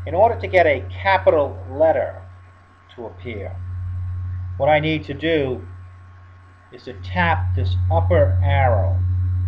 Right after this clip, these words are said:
just once. By tapping it once, it's now filled in with the blue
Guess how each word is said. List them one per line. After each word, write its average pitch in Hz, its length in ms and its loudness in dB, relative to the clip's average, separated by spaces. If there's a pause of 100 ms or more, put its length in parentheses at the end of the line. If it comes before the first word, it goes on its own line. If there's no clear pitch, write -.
(200)
just - 260 -4
once. 127 540 -4 (2000)
By 113 120 -4
tapping 160 460 2
it 135 180 2
once, 160 560 4 (920)
it's - 160 -8
now 135 300 0 (100)
filled 151 300 0
in 147 300 2 (760)
with - 140 2
the - 60 2
blue - 360 2